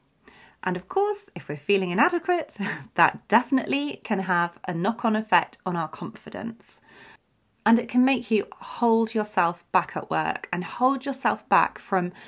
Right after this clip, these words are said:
addressing challenges 'cause you're scared that you're not going to get it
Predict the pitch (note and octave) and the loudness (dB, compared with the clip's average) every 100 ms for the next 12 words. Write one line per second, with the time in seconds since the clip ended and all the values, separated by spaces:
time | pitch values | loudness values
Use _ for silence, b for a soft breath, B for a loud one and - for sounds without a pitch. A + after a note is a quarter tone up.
0 | B B - G3+ A#3+ A#3 A#3 A#3+ A3+ A3 | B B -4 0 2 0 2 2 2 4
1 | G3+ G3 E3 D#3 - F3+ F#3+ F3+ - - | 2 2 -2 -4 -6 -4 -2 -4 -6 0
2 | A#3 E3+ D3+ - - B B - - F3+ | 2 4 2 -2 -4 B B -10 -4 -4
3 | E3+ F3+ G3 - - E3+ D#3+ D#3+ - D#3+ | -2 0 -2 -4 -2 -2 0 -8 -6 -8
4 | - D#3+ - | -6 -8 -10